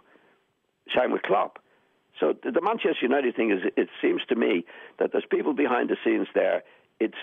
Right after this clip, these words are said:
it's a, it's a money situation, I think, with, with Pogba, or could be. In other words, we bought him for ninety million. Uh, he could walk for nothing next year, and I think they're doing the best to keep him for the financial situation. And in the meantime, that's not doing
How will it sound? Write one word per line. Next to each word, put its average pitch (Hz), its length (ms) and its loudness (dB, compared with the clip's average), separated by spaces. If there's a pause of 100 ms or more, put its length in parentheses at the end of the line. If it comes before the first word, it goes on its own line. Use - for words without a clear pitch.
(200)
it's 95 240 0
a, 95 240 2
it's - 200 0
a 101 40 -2
money 160 300 0
situation, 110 500 0
I 92 40 2
think, 95 220 -2
with, 87 220 2
with - 160 0
Pogba, 110 320 -2
or 104 240 2
could 104 220 0
be. 101 260 0 (120)
In - 80 -2
other 123 160 2
words, 98 220 0
we 95 80 2
bought 139 240 2
him 113 100 -2
for 107 140 0
ninety 101 320 0
million. 104 360 2 (400)
Uh, 90 280 2
he - 120 0
could 92 160 0
walk 143 260 2
for 117 80 0
nothing 104 320 0
next - 280 -2
year, 98 280 2 (460)
and 98 220 0
I 127 140 2
think 110 220 -2
they're 104 100 2
doing 107 240 0
the 90 80 2
best 98 320 -2
to - 60 -4
keep 98 340 0
him 98 140 -2 (280)
for 101 140 0
the 95 60 -2
financial 101 580 0
situation. 90 640 0 (460)
And 107 140 2
in 175 120 2
the 139 60 0
meantime, 101 640 0 (100)
that's 131 220 -2
not 104 180 0
doing 92 180 0